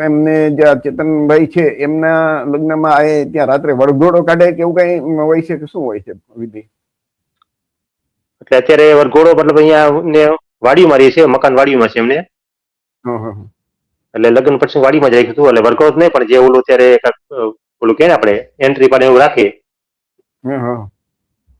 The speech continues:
Speaker 2: હા,
Speaker 1: બરોબર.
Speaker 2: એ ઘોડા દ્વારા ઉપર એ એન્ટ્રી પાડી હતી તો આપણે એ સમયે જ આપ્યો હતો ફોટો. અને એ
Speaker 1: બરોબર.
Speaker 2: એનાથી સારો એક સમાજમાં મેસેજ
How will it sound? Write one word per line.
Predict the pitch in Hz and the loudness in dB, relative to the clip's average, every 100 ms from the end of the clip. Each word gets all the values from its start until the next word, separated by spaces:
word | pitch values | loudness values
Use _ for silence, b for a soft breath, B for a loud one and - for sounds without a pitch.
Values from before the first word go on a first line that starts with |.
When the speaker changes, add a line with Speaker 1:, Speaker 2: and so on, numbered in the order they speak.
| _ _ _ | _ _ _
Speaker 2:
હા, | 110 98 113 | -2 -2 -2
Speaker 1:
બરોબર. | 131 110 107 | -4 -2 0
Speaker 2:
એ | 117 120 | 2 0
ઘોડા | 95 - 127 | -2 -2 0
દ્વારા | 127 131 131 | 2 2 2
ઉપર | 127 127 | 2 4
એ | 127 | 4
એન્ટ્રી | 131 135 | 4 2
પાડી | 143 151 | 2 0
હતી | 127 | 0
તો | 123 | -2
આપણે | 123 131 | 0 2
એ | 135 135 - | 0 -2 -8
સમયે | 135 135 | 0 2
જ | 127 | 2
આપ્યો | 127 127 | 2 2
હતો | 110 | 0
ફોટો. | 98 113 131 156 _ _ _ _ _ _ _ _ _ _ _ _ - | 0 -2 -2 -4 _ _ _ _ _ _ _ _ _ _ _ _ -8
અને | 117 | 0
એ | 120 135 | 2 2
Speaker 1:
બરોબર. | 135 113 | 0 -4
Speaker 2:
એનાથી | 143 139 135 139 127 | -2 -2 -2 -4 -2
સારો | 135 139 139 | 2 2 2
એક | 135 135 127 | 2 2 2
સમાજમાં | 131 135 131 131 | 2 0 2 2
મેસેજ | 127 139 139 | 0 0 -2